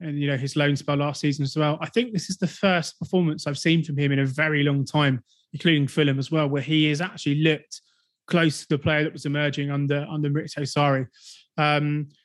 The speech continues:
and it's in a much different position for him. Now, people will, will, you know, if you're an avid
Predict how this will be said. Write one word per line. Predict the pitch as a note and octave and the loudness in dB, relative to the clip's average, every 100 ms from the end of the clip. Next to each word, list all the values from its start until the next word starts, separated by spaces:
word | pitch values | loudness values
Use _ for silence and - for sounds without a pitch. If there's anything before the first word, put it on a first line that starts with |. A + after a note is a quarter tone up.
| _ _ _ _ _ | _ _ _ _ _
and | F3 F3 | 0 2
it's | F3+ | 2
in | F3 | 4
a | |
much | E3+ F3 F#3+ | 6 4 2
different | D#3+ D#3 D#3 | -2 -4 -4
position | E3+ D#3 C#3 | -2 0 -2
for | |
him. | C#3 C#3+ C#3+ | -2 -2 2
Now, | D3+ D3+ | 2 2
people | C#3+ G3 F#3+ F3+ D#3+ | 2 2 2 2 0
will, | D#3 D#3 D#3 | 2 2 2
will, | D3+ D3 C#3+ D3+ | 2 2 2 0
you | C#3 | -2
know, | |
if | C3 - | -2 0
you're | D3 C#3 C3+ | 2 2 -2
an | D#3+ D3 | -6 -2
avid | D3+ C#3+ C#3+ | 0 2 0